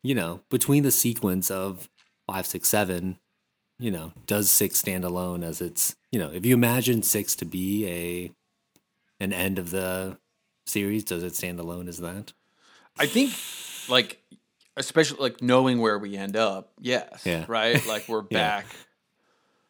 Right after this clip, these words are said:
Speaker 2: At thirteen twenty-seven or, or
Speaker 1: Mm-hmm.
Speaker 2: whatever, right? It's like we're back
Speaker 1: Mm-hmm.
Speaker 2: where we began, which is ultimately where everything should end.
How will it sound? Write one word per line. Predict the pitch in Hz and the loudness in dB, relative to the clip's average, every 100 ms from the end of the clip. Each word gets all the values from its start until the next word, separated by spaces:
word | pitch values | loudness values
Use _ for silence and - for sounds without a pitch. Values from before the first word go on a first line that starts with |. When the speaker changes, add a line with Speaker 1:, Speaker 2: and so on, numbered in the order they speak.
| _ 120 | _ -4
Speaker 2:
At | - | 0
thirteen | 120 110 117 | -2 -2 -6
twenty-seven | 107 110 101 - 117 101 92 87 | -4 -6 -6 -2 0 0 -4 -16
or, | 87 82 - | -18 -20 -14
or | 104 | -12
Speaker 1:
Mm-hmm. | - 113 | -6 -4
Speaker 2:
whatever, | 98 92 - 62 | -4 -6 -10 -14
right? | 78 98 123 - - | -12 -6 -6 -6 -10
It's | 113 - | -10 -6
like | 113 | -4
we're | 120 | 0
back | 107 104 | 0 0
Speaker 1:
Mm-hmm. | 98 | -2
Speaker 2:
where | 101 | -8
we | 98 | -10
began, | 95 98 98 95 87 | -14 -12 -12 -12 -12
which | 101 101 | -12 -6
is | 117 | 2
ultimately | 135 147 135 117 98 104 101 | 6 6 6 -2 -2 -6 -6
where | 101 98 | -6 -6
everything | 98 98 98 95 | -6 -8 -10 -10
should | - 95 | -8 -8
end. | 90 92 101 | -8 -16 -18